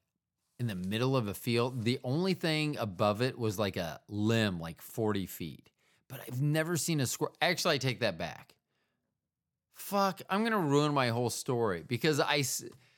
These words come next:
<sighs> I haven't seen baby squirrels, but I've seen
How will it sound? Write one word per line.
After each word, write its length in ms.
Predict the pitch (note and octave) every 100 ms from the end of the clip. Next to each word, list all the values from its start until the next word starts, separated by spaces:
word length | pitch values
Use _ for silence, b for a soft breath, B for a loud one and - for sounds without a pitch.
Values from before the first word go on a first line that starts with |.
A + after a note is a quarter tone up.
| b b b b _ _ -
<sighs> 1400 | G#2+ - - - - - _ _ _ _ _ _ _
I 80 | D#3+
haven't 280 | F#3 G#3 G3
seen 340 | - F#3+ C#3+
baby 480 | F#2+ B2+ B2 A#2 G#2+
squirrels, 720 | - - F2+ D2 G1+ G1+ -
but 260 | G3+ A#2 B2+
I've 220 | C3 A2+
seen 600 | - D#3+ D3 C#3 C3 A#2+